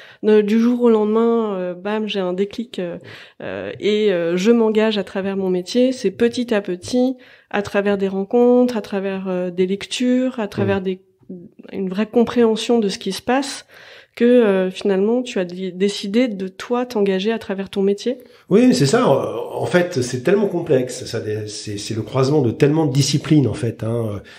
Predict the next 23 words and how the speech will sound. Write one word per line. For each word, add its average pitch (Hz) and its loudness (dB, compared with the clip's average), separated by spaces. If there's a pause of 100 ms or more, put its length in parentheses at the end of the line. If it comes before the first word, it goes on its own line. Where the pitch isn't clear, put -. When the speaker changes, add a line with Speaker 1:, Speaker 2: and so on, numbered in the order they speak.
(280)
Speaker 2:
Et - -8
c'est - -6
ça 139 2
qui 117 2
est 113 -2
intéressant, 135 2
hein, 123 2
euh, 101 -8
que 92 -14
ce 98 -2
soit 117 2
des, 95 -2
des 95 -8
disciplines 98 -4
de, 90 -8 (380)
liées 107 4
au, 87 -4 (200)
à 101 -6
l'environnement, 117 2
à 98 -8
l'économie, 110 0
euh, 90 -14
euh, 104 -10